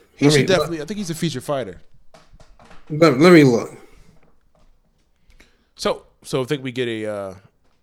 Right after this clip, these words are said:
Speaker 1: I'm, <laughs> I'm, I'm, I'm kinda just still debating as to how the
Speaker 2: All right, so first of all,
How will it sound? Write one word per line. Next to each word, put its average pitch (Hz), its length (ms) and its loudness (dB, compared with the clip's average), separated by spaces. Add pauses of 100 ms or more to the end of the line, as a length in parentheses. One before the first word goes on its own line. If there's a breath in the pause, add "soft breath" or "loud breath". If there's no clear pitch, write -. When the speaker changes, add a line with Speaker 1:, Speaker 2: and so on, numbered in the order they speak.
Speaker 1:
I'm, 156 180 -10
<laughs> - 1600 -18
I'm, 147 200 -4
I'm, 147 300 -6
I'm 151 220 -6
kinda 131 500 -8
just - 300 -12
still 139 260 -6
debating 120 420 -8
as 117 120 -12
to 117 100 -10
how 110 360 -6 (100)
the 107 540 -12 (240)
Speaker 2:
All 151 100 8
right, 135 140 4
so 135 200 2
first 202 300 6
of 160 100 6
all, 143 320 8